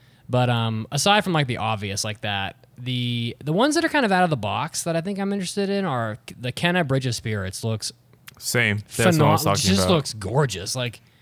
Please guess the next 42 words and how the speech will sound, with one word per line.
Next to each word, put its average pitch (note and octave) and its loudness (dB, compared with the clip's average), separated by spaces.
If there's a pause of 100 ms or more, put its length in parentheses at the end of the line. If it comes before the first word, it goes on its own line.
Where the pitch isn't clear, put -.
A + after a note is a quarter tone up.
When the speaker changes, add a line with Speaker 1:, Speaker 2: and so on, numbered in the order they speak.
(220)
Speaker 2:
Mm-hmm. A#2 4
Speaker 1:
I C#3 6
mean, C#3+ 6
I - 4
know D3 4
it's C3 2
like, A2 -2
oh, C3 0
it's A2+ -4
P C#3+ -4
S C3+ -2
five, C3+ -2
so - -6
it F#2+ -6
better A#2+ -2
look G#2+ -2
gorgeous, A2 -4
but, G#2 -8 (520)
um, G#2 -2 (200)
it C#3+ -4
just D#3 -2
has, C#3+ 2
like, A#2 -2
that G#2+ -4
cartoony, D#3 0
platformy, C3+ -2
fantasy C3 -2
sort B2 -4
of, A2 -4
um, G2+ -6 (280)
just C3+ -8 (140)
open C#3 -4
up B2+ -4
that A#2+ -4
part B2 -4
of B2 -4
your A2+ -2
brain G#2+ -4
to, A2 -10
like, G2+ -6
something G#2+ -6
new G2+ -4